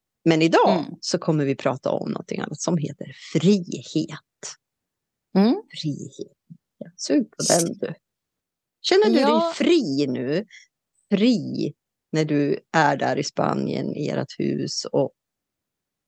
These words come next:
Speaker 1: slipper Sveriges osäkra <laughs> väder?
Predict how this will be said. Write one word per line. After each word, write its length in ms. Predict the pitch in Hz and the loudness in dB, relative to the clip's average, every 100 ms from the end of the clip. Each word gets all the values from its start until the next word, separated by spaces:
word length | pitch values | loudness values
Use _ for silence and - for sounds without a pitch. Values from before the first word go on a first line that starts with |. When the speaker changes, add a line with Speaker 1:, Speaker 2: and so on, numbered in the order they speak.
| _ _ | _ _
Speaker 1:
slipper 580 | - - - - - - - | -6 -4 -6 -4 -4 -6 -8
Sveriges 800 | - - 139 139 139 143 - - - _ _ _ _ _ _ _ _ _ _ _ _ _ - | -10 -2 0 2 0 -2 -6 -10 -12 _ _ _ _ _ _ _ _ _ _ _ _ _ -4
osäkra 680 | 143 151 - - - - - | -2 -2 -2 -2 -2 -2 0
<laughs> 160 | 180 - | 0 2
väder? 540 | 220 220 214 - - | 0 0 -2 -2 -2